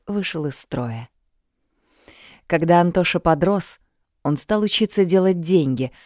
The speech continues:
ведь чем больше у тебя денег, тем успешнее ты сам. К счастью, деньги отвечали ему взаимностью.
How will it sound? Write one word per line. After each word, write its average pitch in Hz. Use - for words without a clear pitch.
ведь 147
чем 160
больше 165
у 147
тебя 143
денег, 156
тем 131
успешнее 135
ты 185
сам. 175
К -
счастью, 175
деньги 160
отвечали 147
ему 135
взаимностью. 127